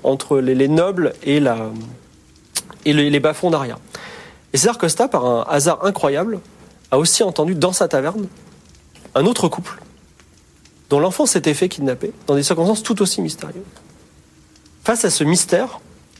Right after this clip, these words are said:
ils ont convoqué deux personnes qui semblaient les plus compétentes pour résoudre ce, ce, ce, ce problème qui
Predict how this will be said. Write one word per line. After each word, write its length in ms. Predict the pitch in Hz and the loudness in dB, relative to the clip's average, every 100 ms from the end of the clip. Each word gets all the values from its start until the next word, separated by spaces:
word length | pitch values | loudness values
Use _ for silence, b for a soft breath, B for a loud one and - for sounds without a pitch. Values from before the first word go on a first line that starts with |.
| _ _ _ _ _ _ - - | _ _ _ _ _ _ -18 -6
ils 140 | 147 | 0
ont 60 | 175 | 2
convoqué 380 | 175 156 156 147 | 2 0 0 0
deux 240 | 143 285 | 2 2
personnes 460 | - 160 - 165 180 - - - _ _ _ _ | 2 -2 0 -2 -2 -8 -20 -20 _ _ _ _
qui 80 | - | -6
semblaient 240 | - 147 165 | 0 2 2
les 80 | 139 | 2
plus 180 | - - | 0 2
compétentes 580 | 190 156 151 160 - - | 0 2 0 0 -4 -6
pour 120 | 131 | -4
résoudre 240 | 131 156 | -2 -2
ce, 160 | - 117 | -2 -4
ce, 200 | - 123 120 117 131 | -8 -8 -10 -10 -10
ce, 260 | - 127 | -8 -8
ce 140 | 131 127 | -4 -4
problème 520 | - 151 170 285 233 | -2 0 2 0 -2
qui 300 | - 123 | -6 -10